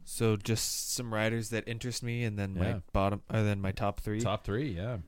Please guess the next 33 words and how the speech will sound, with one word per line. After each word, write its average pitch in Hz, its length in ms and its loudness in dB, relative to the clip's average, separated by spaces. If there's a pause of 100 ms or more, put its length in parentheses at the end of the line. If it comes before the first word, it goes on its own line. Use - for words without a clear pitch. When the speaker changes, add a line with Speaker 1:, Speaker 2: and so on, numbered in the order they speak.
(160)
Speaker 1:
I 139 60 4
mean, 139 120 6
of 135 100 0
course, 175 460 4 (140)
Van 120 260 4
der 113 80 2
Poel. 107 380 6
I 113 80 6
thought 175 220 2
Joao 143 320 6
Almeida 131 300 4
looks 135 240 0
interesting. 120 760 -4 (420)
Kwiatkowski, 107 1300 0 (400)
some 190 200 0
of 143 60 2
those 107 240 2
names. 95 340 -4 (100)
Benoit 160 460 2
Cosnefroy 156 680 2
for 151 140 0
an 143 80 2
outsider, 143 560 2
I 123 100 6
think 120 240 2
is, 110 120 0
could 113 220 0
be 104 160 2
an 98 60 0
interesting 98 420 -4
one. 95 260 -2 (640)
Um, 104 600 0 (1200)
but 120 240 2